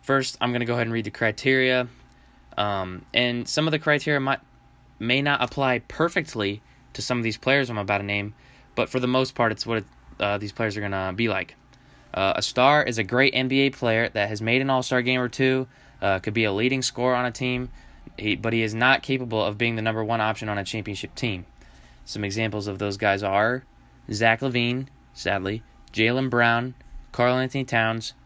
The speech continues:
Trae Young, Donovan Mitchell, Bradley Beal, Khris Middleton, and Rudy Gobert. Now, I'm not saying they can never get to that level, these type of guys, and these are just some examples. There's plenty more.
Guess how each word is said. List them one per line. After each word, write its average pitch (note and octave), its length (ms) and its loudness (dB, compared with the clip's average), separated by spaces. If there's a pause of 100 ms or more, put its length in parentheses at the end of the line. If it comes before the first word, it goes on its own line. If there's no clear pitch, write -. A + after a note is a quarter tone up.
(360)
Trae C3 320 4
Young, A2 400 0 (460)
Donovan B2 400 2
Mitchell, G#2+ 440 -2 (360)
Bradley A#2 360 4
Beal, G#2+ 400 -2 (440)
Khris - 280 0
Middleton, A2+ 560 -2 (140)
and G#2 120 -4
Rudy A2 180 0
Gobert. G#2 420 -2 (760)
Now, A#2+ 140 2
I'm B2 80 2
not D3+ 160 2
saying D3+ 260 2
they C#3+ 80 0
can B2+ 180 -2
never C#3+ 240 4
get C3+ 240 2
to D3+ 80 -4
that A#2 180 4
level, A2 240 0
these A2 220 0
type A2+ 180 2
of G#2 60 -4
guys, G#2+ 200 4
and B2 80 0
these C#3+ 140 2
are C#3 40 -2
just B2+ 180 -2
some A#2+ 80 -2
examples. G#2+ 420 -2
There's G#2+ 160 -4
plenty C3 240 -2
more. G#2+ 320 -2